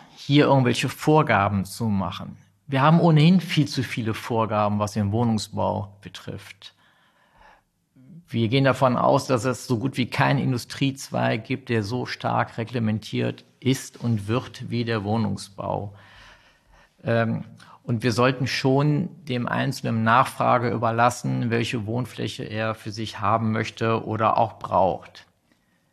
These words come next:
Hierbei ist natürlich zu berücksichtigen, wir hatten eingangs schon drüber gesprochen, dass wir so unterschiedliche Zielgruppen haben.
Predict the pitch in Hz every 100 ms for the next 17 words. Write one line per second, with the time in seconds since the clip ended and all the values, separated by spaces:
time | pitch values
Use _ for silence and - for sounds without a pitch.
0 | _ _ _ _ - 123 123 135 143 113
1 | 131 - 135 117 131 - 143 - 135 131
2 | 131 123 113 117 117 - - 117 127 139
3 | 139 - 135 120 127 131 123 110 127 127
4 | 139 120 - 120 120 123 113 - 117 -
5 | 101 - 131 131 104 98 85 87 95 98
6 | 98 85